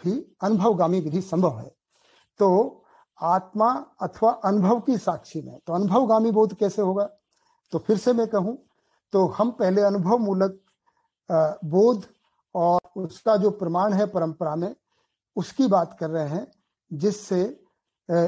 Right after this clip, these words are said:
एक व्यक्ति अनुभव मूलक विधि से जीता है, जो आज के समय में हम, अ, आदरणीय नागराज जी के, का जो अनुभव हुआ है, उन्होंने जो उसका अनुभव मूलक विधि से चिंतन किया है,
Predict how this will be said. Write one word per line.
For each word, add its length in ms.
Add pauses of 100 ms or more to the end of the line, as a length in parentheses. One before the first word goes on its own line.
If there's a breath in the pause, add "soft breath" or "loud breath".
(120)
एक 260
व्यक्ति 340
अनुभव 540
मूलक 380
विधि 260
से 160
जीता 320
है, 200
जो 180
आज 260
के 320 (400)
समय 220
में 160
हम, 300 (480)
अ, 220
आदरणीय 420
नागराज 460
जी 140
के, 300 (240)
का 240
जो 160
अनुभव 340
हुआ 240
है, 280 (360)
उन्होंने 420
जो 140
उसका 320
अनुभव 320
मूलक 320
विधि 200
से 180
चिंतन 460
किया 260
है, 260